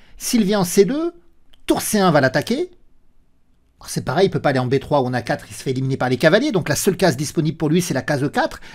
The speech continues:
Là, il pourrait se prendre, se faire prendre par les cavaliers, mais au moins le pion et le cavalier noir pourraient reprendre. Mais les blancs vont pas échanger ce, ce fou, ils vont plutôt jouer F trois, créant cette mini pyramide là qui attaque le, le fou sur case blanche comme une fermeture éclair. On a fermé la structure de pion et le roi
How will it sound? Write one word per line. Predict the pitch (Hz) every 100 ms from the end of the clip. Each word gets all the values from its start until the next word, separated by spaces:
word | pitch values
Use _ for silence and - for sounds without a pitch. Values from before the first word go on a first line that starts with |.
| -
Là, | 170
il |
pourrait | 170 143
se | -
prendre, | - 147 139
se | -
faire | 113
prendre | - 156
par | -
les | 127
cavaliers, | 139 143 160
mais | 143
au | 165
moins | 190 202 214 190
le | 156
pion | - - 180
et |
le | 123
cavalier | 135 117
noir | 117 120 120
pourraient | - 110
reprendre. | 117 170 294 330 175 - - -
Mais | 175
les | 175
blancs | 180 226
vont | 143 - - -
pas | 220 180 -
échanger | - 175 165 151 156
ce, | 151 -
ce | 127 196
fou, | 185 349 - - - -
ils | -
vont | 151
plutôt | - -
jouer | 226 180 180
F | 233 - -
trois, | - 135 107 - - _ _ _ - -
créant | - - 208 214
cette | 180 151 -
mini | 147 180 208
pyramide | 180 - 240 170 185 254
là | 185
qui | -
attaque | 131 - 233 -
le, | 175 135
le | 143
fou | -
sur | - 170
case | 127
blanche | 131 110
comme | -
une | 139
fermeture | - 262 202 180 175
éclair. | 156 226
On | 214
a | 117
fermé | - 208 180
la | 165
structure | 175 170
de | 139
pion | 107 330
et |
le | 165
roi | 107 175